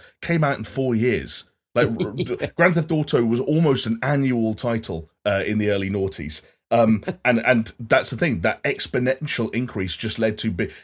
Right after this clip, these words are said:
Speaker 1: and it, the demands of the open world changed, the demands of the storytelling changed, and the demands of the scope and the scale, and everything changed. And, like, Red Dead Redemption two felt like a title that, for me,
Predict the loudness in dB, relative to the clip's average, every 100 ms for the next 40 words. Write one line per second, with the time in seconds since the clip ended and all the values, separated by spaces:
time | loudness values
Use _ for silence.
0 | -2 0 0 -2 -2 2 4 2 0 -2
1 | -2 -2 -2 0 0 0 -4 -4 -4 -4
2 | -2 -2 -4 -6 -4 -2 -2 -2 -4 -6
3 | -4 -4 -4 -6 -4 -2 -4 -6 -10 -4
4 | -4 -4 -8 -2 0 0 -6 -8 -6 -2
5 | -2 -2 -4 -4 -4 -2 -2 -4 -10 _
6 | _ -2 2 2 0 -10 _ _ 2 4
7 | 4 0 -2 -2 -2 -4 -4 -2 -2 0
8 | -2 -2 -2 -8 -6 -6 -4 -6 -6 -2
9 | 0 0 -2 -6